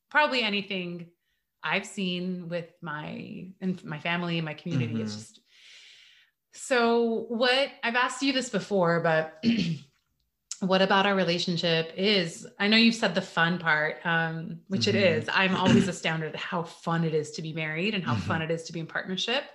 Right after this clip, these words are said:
Speaker 1: and how easy it is. But
Speaker 2: Mm-hmm.
Speaker 1: what else maybe has surprised you or you really like about our relationship or this relationship in general?
Speaker 2: Uh, I mean, you just give me my own space too. So
Speaker 1: Mm-hmm.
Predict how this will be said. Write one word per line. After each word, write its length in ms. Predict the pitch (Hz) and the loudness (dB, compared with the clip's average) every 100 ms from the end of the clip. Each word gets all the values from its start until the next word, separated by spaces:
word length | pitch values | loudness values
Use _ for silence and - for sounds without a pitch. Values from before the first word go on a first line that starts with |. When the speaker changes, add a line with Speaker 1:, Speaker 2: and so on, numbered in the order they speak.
| - - | -20 -8
Speaker 1:
and 80 | 196 | -2
how 140 | 190 202 | -2 -2
easy 300 | 208 190 180 | -4 -2 0
it 60 | |
is. 380 | 165 160 175 - 113 | 0 -2 -6 -10 -6
But 120 | 113 | -4
Speaker 2:
Mm-hmm. 140 | 117 202 | -4 -4
Speaker 1:
what 140 | 233 | 0
else 260 | 240 240 240 | 0 -2 -6
maybe 220 | 220 208 | -6 -4
has 140 | 208 | -8
surprised 480 | 196 - 165 214 220 | -12 -8 -8 -8 -10
you 200 | 320 349 | -10 -6
or 100 | 240 | -4
you 220 | 196 190 | -4 -4
really 260 | 170 175 180 | -6 -6 -6
like 520 | 165 165 180 202 - _ _ _ _ _ _ | -6 -4 -6 -8 -16 _ _ _ _ _ _
about 640 | 196 - 185 185 175 175 _ _ _ _ _ _ _ _ | -6 0 2 2 -2 -6 _ _ _ _ _ _ _ _
our 160 | 202 208 | -4 -2
relationship 720 | 233 247 247 269 262 262 254 | -2 -4 -6 -10 -6 -6 -6
or 80 | 180 | -6
this 220 | 175 185 | -6 -8
relationship 960 | 196 180 185 - 175 - 170 165 165 - - - | -8 -8 -8 -10 -10 -8 -6 -8 -10 -14 -14 -6
in 140 | 180 | -4
general? 640 | 170 170 160 151 165 170 _ _ _ _ _ - | -4 -4 -6 -8 -12 -14 _ _ _ _ _ 0
Speaker 2:
Uh, 340 | 139 143 135 | 4 4 2
I 60 | 127 | 0
mean, 360 | 120 120 120 113 _ _ _ _ | -2 -2 -6 -10 _ _ _ _
you 80 | 127 | -8
just 180 | 127 113 | -8 -4
give 140 | 139 | -2
me 60 | 131 | -2
my 180 | 127 123 | -2 -2
own 180 | 123 | -4
space 400 | 123 - 131 131 | -6 -4 -4 -4
too. 320 | - 139 147 175 | -4 -4 -2 -4
So 340 | - 226 226 | -2 -2 0
Speaker 1:
Mm-hmm. 300 | 226 220 247 | 0 0 -4